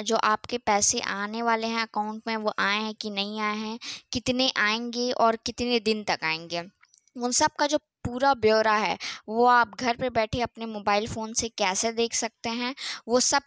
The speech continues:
की जानकारी आपको इस वीडियो के माध्यम से करवाई जाएगी।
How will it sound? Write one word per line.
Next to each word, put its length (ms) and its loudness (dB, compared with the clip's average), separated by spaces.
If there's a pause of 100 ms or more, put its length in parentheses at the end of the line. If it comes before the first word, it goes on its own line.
की 120 -4
जानकारी 640 -2
आपको 280 -2
इस 200 -4
वीडियो 260 -4
के 140 -10
माध्यम 380 -4
से 140 -4
करवाई 460 -4
जाएगी। 380 -6